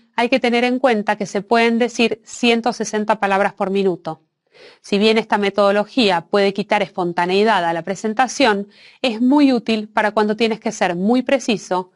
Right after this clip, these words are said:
con el tiempo y cuando es fundamental que digas todos los mensajes y no debas olvidar de pasar ninguno, o cuando estés hablando de un tema crítico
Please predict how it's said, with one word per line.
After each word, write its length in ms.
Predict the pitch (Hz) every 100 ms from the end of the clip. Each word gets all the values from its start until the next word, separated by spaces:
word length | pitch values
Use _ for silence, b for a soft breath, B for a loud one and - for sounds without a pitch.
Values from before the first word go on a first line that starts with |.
| _
con 160 | - 269
el 160 | 277 254
tiempo 480 | 208 180 170 190 - B B
y 80 |
cuando 280 | 233 277 262
es 80 | 294
fundamental 760 | - 262 269 262 254 214 196 190
que 140 | 226
digas 380 | 226 226 220 _ _
todos 300 | 269 262 269
los 100 | 254
mensajes 720 | 254 254 - 180 - 175 - b b b
y 80 |
no 160 | 254 269
debas 380 | 262 262 254 -
olvidar 440 | 240 247 233 208
de 120 | 202
pasar 320 | 208 214 247 233
ninguno, 600 | 269 277 233 180 185 - b b b
o 140 | b 254
cuando 240 | 262 254
estés 340 | 254 - 277 -
hablando 420 | 247 247 240 247
de 80 | 226
un 120 | 226
tema 400 | 247 226 214 214 _ _
crítico 720 | - 277 254 - 214 214 214